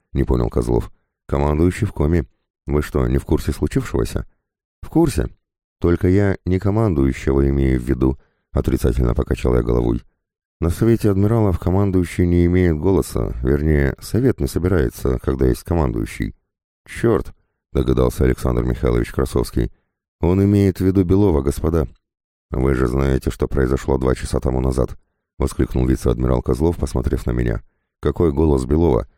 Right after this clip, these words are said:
Он в камере и под следствием». «Кем было дано постановление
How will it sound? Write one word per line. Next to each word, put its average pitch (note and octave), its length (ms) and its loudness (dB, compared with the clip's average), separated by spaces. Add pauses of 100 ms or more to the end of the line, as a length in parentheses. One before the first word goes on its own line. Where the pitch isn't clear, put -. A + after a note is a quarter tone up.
(180)
Он D#2 160 0
в C#2+ 60 -10
камере C#2+ 440 0 (100)
и - 60 -12
под D2+ 160 -2
следствием». A1+ 580 -2 (720)
«Кем G#2 300 0
было E2+ 240 4
дано E2 260 0
постановление D#2 880 0